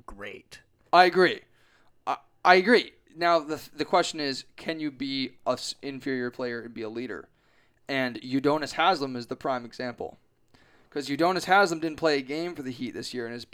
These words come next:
Speaker 2: has been reportedly huge in the locker room and, and been a massive part of training and building the young core and stuff.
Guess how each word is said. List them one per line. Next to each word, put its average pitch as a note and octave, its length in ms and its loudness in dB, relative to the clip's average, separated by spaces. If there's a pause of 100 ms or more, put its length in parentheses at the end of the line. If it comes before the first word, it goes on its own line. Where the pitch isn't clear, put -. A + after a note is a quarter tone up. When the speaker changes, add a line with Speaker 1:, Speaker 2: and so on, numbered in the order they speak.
Speaker 2:
has A#2+ 240 -6
been A#2+ 240 -8 (160)
reportedly C3 480 -2
huge F3+ 540 -6
in C3+ 80 -8
the B2+ 60 -4
locker B2 380 -2
room B2 160 -8
and, A2 160 -16 (100)
and A#2 320 -12
been B2 140 -4
a A#2 60 -8
massive B2 560 0
part B2 240 -4
of A2 180 -14
training B2 400 -8
and A2+ 100 -12
building A#2 300 -4
the A2+ 80 -14
young A2 220 -12
core A#2 260 -8
and A2+ 100 -16
stuff. - 380 -14